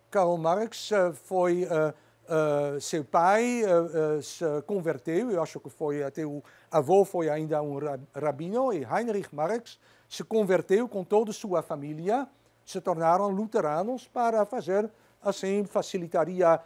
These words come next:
eh, o, eh, a carreira dos, eh, filhinhos, e então,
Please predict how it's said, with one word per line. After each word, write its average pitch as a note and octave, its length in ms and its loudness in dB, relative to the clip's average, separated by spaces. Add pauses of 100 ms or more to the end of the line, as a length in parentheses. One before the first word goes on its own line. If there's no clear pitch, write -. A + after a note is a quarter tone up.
(260)
eh, D3+ 140 0
o, D3 400 -4
eh, C#3+ 160 0
a D3+ 80 -2
carreira E3+ 640 4
dos, C#3 320 -8
eh, D3 80 -4
filhinhos, E3+ 760 -4
e D#3 160 -4
então, D3+ 400 -4